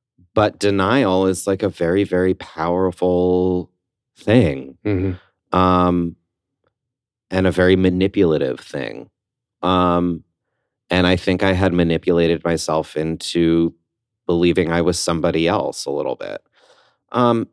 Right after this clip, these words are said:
Speaker 1: anyway, so I was, I was contending with a lot of, you know, failure in my work, um, anxiety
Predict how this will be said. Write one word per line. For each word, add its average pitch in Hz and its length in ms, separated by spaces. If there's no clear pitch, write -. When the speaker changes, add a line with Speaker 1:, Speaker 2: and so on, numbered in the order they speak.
Speaker 1:
anyway, 113 360
so 107 280
I 107 180
was, 113 420
I 104 140
was - 680
contending 107 580
with 104 160
a 101 40
lot 90 500
of, 90 560
you 104 140
know, 87 160
failure 104 800
in 92 420
my 85 180
work, 76 560
um, 78 400
anxiety 87 1200